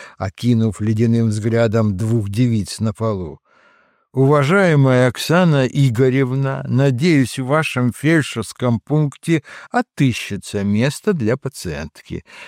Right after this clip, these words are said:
С перевозкой я помогу». «Молчать!» — цыкнул я, заметив,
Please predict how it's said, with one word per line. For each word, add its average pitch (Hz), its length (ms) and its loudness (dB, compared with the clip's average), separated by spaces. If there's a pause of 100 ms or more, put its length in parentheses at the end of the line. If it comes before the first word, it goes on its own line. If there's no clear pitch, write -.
С - 140 -10
перевозкой 185 680 2
я 190 100 2
помогу». 196 480 0
«Молчать!» — 135 840 0 (220)
цыкнул 120 500 -2
я, 123 160 0
заметив, 120 640 -2